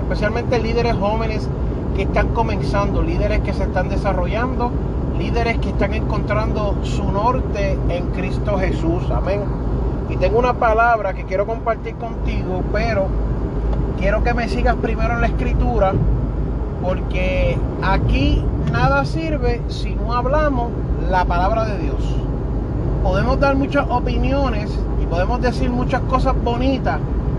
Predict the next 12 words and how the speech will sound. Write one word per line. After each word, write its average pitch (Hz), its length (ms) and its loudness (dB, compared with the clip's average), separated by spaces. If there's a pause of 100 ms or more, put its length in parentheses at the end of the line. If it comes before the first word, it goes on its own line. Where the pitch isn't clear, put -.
(240)
pero 143 180 4
no 262 140 2
tiene 311 240 0
ninguna 302 380 2
veracidad 247 720 0 (760)
comparado 240 720 2
con 247 180 -2
lo 233 160 -2
que 208 140 -2
dice 294 280 -2
la 233 80 2
Escritura. - 580 -2